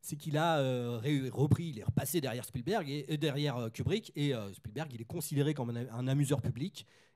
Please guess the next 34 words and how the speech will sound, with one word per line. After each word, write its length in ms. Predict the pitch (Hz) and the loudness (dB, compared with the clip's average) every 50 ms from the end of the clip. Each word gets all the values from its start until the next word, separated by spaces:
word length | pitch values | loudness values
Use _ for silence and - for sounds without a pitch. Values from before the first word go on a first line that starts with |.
| - | -14
et 60 | 143 | -14
Kubrick, 420 | 127 - 143 131 117 143 170 180 - | -10 -6 -4 -2 -2 0 0 -2 -2
c'est 140 | - 151 139 | -4 -6 -6
considéré 380 | 120 104 - 104 110 135 170 | -8 -8 -8 -4 -2 0 0
comme 140 | 160 139 107 | 2 0 0
le 60 | 107 | -2
plus 120 | 143 - - | -4 -4 -4
grand 220 | - - - 147 | -6 -4 -2 -2
réalisateur 500 | 156 147 127 117 113 120 123 117 - 175 | 0 0 0 -2 -2 -2 -2 0 2 2
de 60 | 143 127 | 2 2
tous 160 | 127 - 139 | 2 2 0
les 80 | 139 | 0
temps. 160 | 127 - 123 110 | 0 -2 -4 -8
Donc 180 | - - - | -8 -10 -8
en 80 | 107 120 | -6 0
gros, 200 | 120 135 175 185 | 6 6 6 6
c'était : « 240 | - 127 - 151 151 | 6 2 -4 -6 -4
Quelle 160 | 151 - 160 | -2 0 0
légitimité 580 | 147 135 120 117 - 123 117 123 123 - 160 147 | 2 0 0 -2 -6 -6 -6 -6 -4 -4 -4 -6
tu 180 | 147 - 117 | -4 -4 -4
as 120 | 120 147 151 | -2 -2 -2
de, 280 | 139 113 107 104 104 104 101 | -2 -4 -6 -6 -8 -10 -12
de 100 | - 101 | -12 -8
reprendre 480 | - 131 143 131 - - 160 147 123 | -4 -4 -2 -2 -2 -2 -4 -4 -4
un 60 | 127 | -4
projet 240 | 123 - 120 110 135 | -2 0 2 2 2
de 60 | 131 | 0
Kubrick, 360 | - - 113 110 135 170 170 - | -2 -4 -2 0 0 -2 -2 -4
espèce 360 | 104 - - 139 131 127 117 | -6 -6 -4 -2 -2 -4 -4
de, 340 | 113 104 98 104 104 101 98 101 | -8 -10 -8 -8 -10 -10 -10 -10
de, 80 | 110 | -12
d'en-, 240 | 107 107 101 117 113 117 - - | -12 -10 -8 -8 -8 -8 -10 -14
d'entertainer, 720 | 117 120 120 123 127 131 - - - - 135 127 123 110 - - | -10 -10 -8 -8 -8 -10 -12 -10 -6 -2 -2 0 0 -2 -4 -6
quoi. » 140 | - 90 - | -8 -10 -10